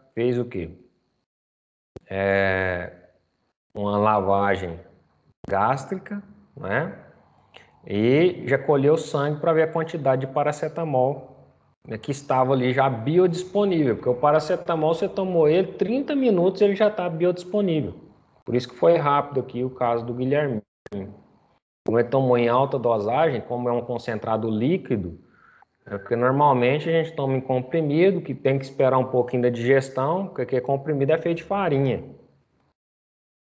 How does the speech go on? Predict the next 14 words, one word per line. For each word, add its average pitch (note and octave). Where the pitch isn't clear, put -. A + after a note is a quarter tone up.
Aí G#2+
considera-se E3
o E3
fato C#3
da C3+
digestão C3
e F3
a -
liberação F#3+
do E3+
fármaco D#3
depois E3+
da F#3+
absorção. F#3